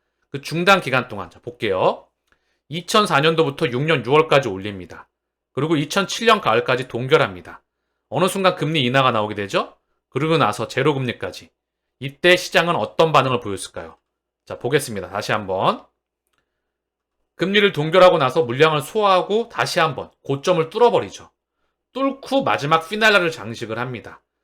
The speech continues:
그리고 이때가 시월이죠? 가을께입니다. 그리고 금리 인하 구간에 들어가게 되죠. 그리고 이, 아시다시피 리만 브라더스 사태가 발발하게 됩니다. 그러면서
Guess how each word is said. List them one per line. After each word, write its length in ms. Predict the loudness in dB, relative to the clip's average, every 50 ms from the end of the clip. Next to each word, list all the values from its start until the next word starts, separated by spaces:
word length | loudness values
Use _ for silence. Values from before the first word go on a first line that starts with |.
| _ _
그리고 200 | -4 -2 0 0
이때가 340 | 0 0 2 4 4 4 4
시월이죠? 760 | 2 0 -2 0 2 2 2 2 2 2 0 0 -2 -6 _ _ _ _
가을께입니다. 800 | -8 0 4 6 6 6 4 2 -4 -4 -6 -10 -16 -18 -20 -20 _ _ _ _ _ _ _ _ _ _ _
그리고 260 | -2 0 2 0 0
금리 360 | 0 -2 -2 0 0 0 0
인하 220 | 2 2 2 2 2
구간에 280 | 2 0 2 2 0
들어가게 360 | 0 -2 -4 -4 -4 -6 -10 -12
되죠. 320 | -16 -18 -20 -20 -20 -20 _ _ _ _ _ _ _ _ _ _ _ _ _ _ _
그리고 200 | -8 -4 -2 -2
이, 180 | -2 -4 -6 -10 _ _ _
아시다시피 760 | -2 -2 0 0 2 2 0 0 0 -4 -12 -14 -14 -14 -16 _ _ _ _ _ _ _ _ _ _ _ _ _ _ _ _ _ -2 2
리만 400 | 2 4 6 6 6 6 6 6
브라더스 260 | 6 6 6 6 6
사태가 380 | 2 -2 0 0 2 0 0 0
발발하게 500 | 0 0 4 4 6 6 4 4 0 -4
됩니다. 480 | -6 -8 -14 -16 -20 -20 -20 -20 _ _ _ _ _ _ _ _ _ _ _ _ _ _ _
그러면서 800 | _ 0 2 4 4 4 2 2 2 4 4 4 2 0 -10 _